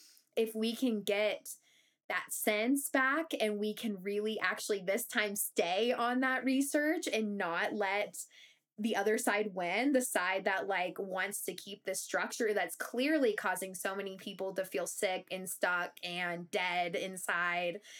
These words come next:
And part of the reason we're having such a fallout in mental health, like, these things are needed.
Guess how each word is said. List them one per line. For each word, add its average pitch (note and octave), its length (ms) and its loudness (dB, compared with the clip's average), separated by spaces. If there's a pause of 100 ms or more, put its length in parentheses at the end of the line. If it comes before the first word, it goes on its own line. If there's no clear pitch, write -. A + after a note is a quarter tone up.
(140)
And G#3 140 0
part A3 240 4
of G#3+ 40 2
the G#3+ 100 2
reason G#3 300 2
we're F#3+ 120 0
having F#3+ 320 0
such F#3 340 -2
a F3+ 520 0 (640)
fallout A#3 540 2
in G3 160 -4
mental G#3+ 400 0 (100)
health, B3+ 440 4
like, F3+ 340 0 (320)
these A3 240 0 (100)
things A#3 380 4
are G3+ 200 2
needed. A#3+ 640 2